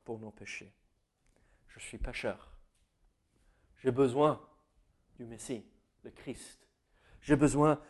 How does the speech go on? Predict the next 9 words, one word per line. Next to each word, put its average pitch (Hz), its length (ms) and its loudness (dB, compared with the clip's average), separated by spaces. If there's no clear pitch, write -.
d'être 135 360 4
lavé 147 440 8
et 123 240 2
purifié 156 500 8
de 131 100 -6
mes 131 140 2
péchés. 120 360 -4
Donc 131 280 -6
Christ - 460 8